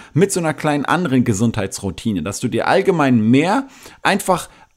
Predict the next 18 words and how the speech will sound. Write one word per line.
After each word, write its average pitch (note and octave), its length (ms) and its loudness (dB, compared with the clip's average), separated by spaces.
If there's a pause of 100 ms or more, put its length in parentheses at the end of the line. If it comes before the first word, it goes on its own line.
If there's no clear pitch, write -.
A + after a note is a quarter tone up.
(340)
Gedanken C#3+ 560 0
machst - 380 -4 (200)
über D3+ 220 4
das, C#3 360 0
was D3+ 180 0
du B2 80 -6
deinem G#2+ 260 -2
Körper D3+ 480 0 (220)
täglich D#3 520 -2
zuführst E3+ 640 -4 (260)
und A#3 160 4
dass A3 120 2
du F#3+ 100 0
beispielsweise, C#3 680 2
das B2 140 -2
ist A#2 160 -6
meine D#3 300 2
Routine, A#2 520 0